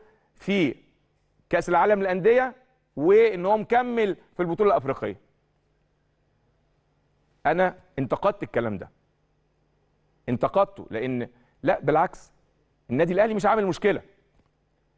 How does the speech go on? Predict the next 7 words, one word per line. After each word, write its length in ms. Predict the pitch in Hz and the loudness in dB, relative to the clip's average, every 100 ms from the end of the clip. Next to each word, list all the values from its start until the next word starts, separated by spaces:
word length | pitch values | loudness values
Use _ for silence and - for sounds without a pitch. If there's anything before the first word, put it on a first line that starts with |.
| - | -8
النادي 240 | 135 185 196 | -2 0 2
الأهلي 240 | 220 220 | 0 0
مشرف 400 | 202 214 208 - | -2 0 0 0
مصر 300 | 185 165 - _ _ _ _ _ _ _ _ _ _ _ _ _ _ _ _ - | -2 -2 -8 _ _ _ _ _ _ _ _ _ _ _ _ _ _ _ _ -8
بأن 200 | 147 170 | -2 2
هو 200 | 202 196 | 2 2
مكمل. 440 | - 214 180 | 0 0 -2